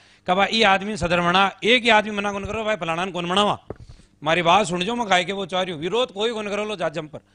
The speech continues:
खुल्लो विरोध कोई कोई को कौन करे। मैं बार नाम लीशू ने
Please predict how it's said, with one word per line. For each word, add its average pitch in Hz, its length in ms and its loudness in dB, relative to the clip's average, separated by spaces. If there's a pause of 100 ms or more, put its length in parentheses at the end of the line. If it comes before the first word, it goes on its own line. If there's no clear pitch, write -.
(340)
खुल्लो 226 260 2
विरोध 214 300 2
कोई 214 220 4
कोई 214 180 0
को 202 120 0
कौन 160 180 0
करे। 139 180 -2 (1040)
मैं 180 200 4
बार 208 200 4
नाम 190 220 4
लीशू 202 280 -2
ने 202 320 -2